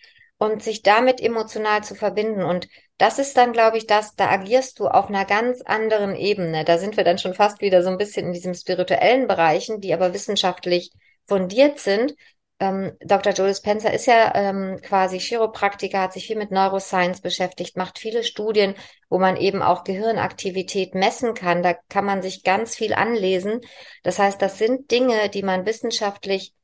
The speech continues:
nachweisen kann. Auch gerade, das ist ja das Thema heute, wie ist das mit Gewohnheiten? Mit Mitte dreißig agieren wir fünfundneunzig Prozent unbewusst in unseren Gewohnheiten. Und das zu durchbrechen, das erfordert einfach wirklich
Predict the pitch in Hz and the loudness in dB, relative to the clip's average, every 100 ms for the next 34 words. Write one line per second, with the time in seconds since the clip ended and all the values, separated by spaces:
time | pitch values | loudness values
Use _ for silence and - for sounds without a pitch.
0 | _ - 185 202 - - 180 175 180 196 | _ -4 0 2 0 2 2 2 -4 -6
1 | 202 - 202 - 190 196 196 190 185 - | -2 2 2 0 0 2 2 -2 -4 -4
2 | 185 180 - 196 185 190 202 208 180 - | -2 -2 -4 -4 -2 0 0 -2 -4 -2
3 | - 185 196 185 - _ - _ - 170 | -2 -4 -2 -6 -8 _ -20 _ -4 0
4 | 208 247 254 180 160 160 160 156 151 175 | 4 6 6 2 0 0 -4 -4 -4 -4
5 | - _ _ 190 214 226 233 185 196 247 | -6 _ _ -2 -2 -2 -2 2 4 4
6 | - 180 - 180 185 208 202 196 185 - | 0 -4 -2 -2 -2 -4 -2 -4 -4 -6
7 | 233 240 226 202 208 208 - - 185 196 | -4 -2 0 0 -2 -6 -8 -6 -4 -4
8 | 185 - 220 247 233 185 196 - 185 190 | -6 -2 0 2 0 0 -4 -4 -4 -2
9 | 190 185 175 180 214 196 151 - - - | -2 -2 -2 -2 -2 0 0 0 -4 -10
10 | - - - - - 190 196 226 - 220 | -14 -20 -20 -20 -4 2 4 4 -2 -2
11 | 202 202 - - 220 - 214 185 185 180 | 0 0 -2 2 2 2 2 2 2 0
12 | - 226 247 208 - 196 214 202 - 214 | 2 4 6 4 2 0 0 -4 -4 -4
13 | 247 214 214 240 | -2 2 2 2